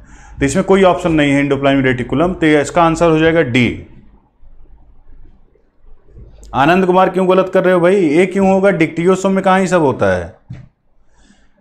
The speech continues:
नोट्स हो आप लोग बनाइए जरूर, नोट्स को रिवाइज करिए, तभी कुछ, अ, फायदा मिलेगा बच्चों।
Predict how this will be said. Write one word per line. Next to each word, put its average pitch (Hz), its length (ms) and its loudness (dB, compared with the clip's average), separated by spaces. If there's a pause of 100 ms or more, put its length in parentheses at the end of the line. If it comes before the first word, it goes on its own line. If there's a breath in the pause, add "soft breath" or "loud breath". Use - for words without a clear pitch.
(140)
नोट्स 185 380 0
हो 196 160 6
आप 185 260 2
लोग 175 160 -2
बनाइए 160 360 2
जरूर, 175 300 2
नोट्स 170 300 0
को 190 140 2
रिवाइज 175 400 2
करिए, 175 320 0
तभी 180 240 0
कुछ, 175 320 -4
अ, 160 320 4
फायदा 143 380 0
मिलेगा 165 320 0
बच्चों। 135 320 -6